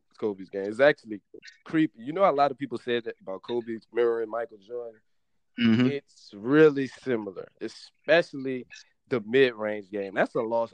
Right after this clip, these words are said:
Speaker 1: art in the N B A too as well, but that's another topic we could discuss another
Speaker 2: That's
Speaker 1: time.
Speaker 2: true. But as lost as it is, uh,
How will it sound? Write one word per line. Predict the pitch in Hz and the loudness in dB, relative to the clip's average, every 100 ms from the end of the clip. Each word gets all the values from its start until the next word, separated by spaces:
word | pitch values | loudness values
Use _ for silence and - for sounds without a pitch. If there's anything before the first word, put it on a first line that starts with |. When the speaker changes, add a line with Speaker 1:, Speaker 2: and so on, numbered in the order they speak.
| 117 | -6
Speaker 1:
art | 107 95 | -6 -8
in | |
the | 90 | -14
N | 95 92 | -14 -10
B | 92 | -10
A | 90 | -10
too | - 90 | -6 -6
as | - | -4
well, | 85 | -6
but | - | 0
that's | 123 123 | 2 2
another | 101 98 85 | 0 -4 -4
topic | - 82 - _ | -10 -10 -12 _
we | 90 | -20
could | - | -20
discuss | _ _ - - _ | _ _ -14 -14 _
another | - | 2
Speaker 2:
That's | 127 - | 2 0
Speaker 1:
time. | - | -6
Speaker 2:
true. | - - - - _ _ | -6 -8 -20 -20 _ _
But | 135 135 - - - _ _ _ | 6 6 4 -6 -20 _ _ _
as | 123 120 | 4 6
lost | 143 156 165 | 8 8 8
as | 160 147 | 6 8
it | 147 | 8
is, | 160 170 165 165 - - _ _ _ | 8 10 8 6 0 -12 _ _ _
uh, | 127 123 113 104 90 | 6 10 10 8 4